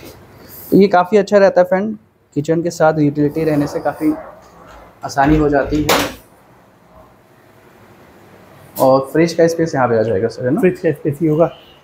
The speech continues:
Speaker 2: ये अभी हमने, आ, covered कर रखा है, डोर
Speaker 1: अच्छा।
Speaker 2: लगा रखा है, otherwise ये ओपन kitchen होगा।
Speaker 1: ओपन
Speaker 2: ये
Speaker 1: किचन
Speaker 2: डोर्स
Speaker 1: है।
Speaker 2: नहीं होंगे।
Speaker 1: तो आप बता रहे थे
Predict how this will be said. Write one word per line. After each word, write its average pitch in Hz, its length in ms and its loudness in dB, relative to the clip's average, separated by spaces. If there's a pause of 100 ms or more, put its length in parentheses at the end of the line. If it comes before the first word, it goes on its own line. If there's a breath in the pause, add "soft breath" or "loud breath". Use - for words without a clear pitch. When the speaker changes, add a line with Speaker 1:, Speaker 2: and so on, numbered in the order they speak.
Speaker 2:
ये 190 120 4
अभी 202 180 4
हमने, 226 200 4
आ, 156 480 4 (200)
covered 170 260 2 (260)
कर 165 100 0
रखा 151 280 -2
है, 202 60 -2 (240)
डोर 139 80 2
Speaker 1:
अच्छा। 151 140 6
Speaker 2:
लगा 151 240 4
रखा 165 200 0
है, 196 80 0
otherwise 190 300 2
ये 233 60 0
ओपन 165 420 -2
kitchen - 480 -6
होगा। 143 200 -6 (220)
Speaker 1:
ओपन 147 180 -4
Speaker 2:
ये 143 80 -2
Speaker 1:
किचन 165 240 2
Speaker 2:
डोर्स 151 220 2
Speaker 1:
है। - 80 -10
Speaker 2:
नहीं 131 140 -4
होंगे। 120 300 -6 (1120)
Speaker 1:
तो - 80 2
आप 151 80 4
बता 160 200 2
रहे 170 100 4
थे 196 100 -4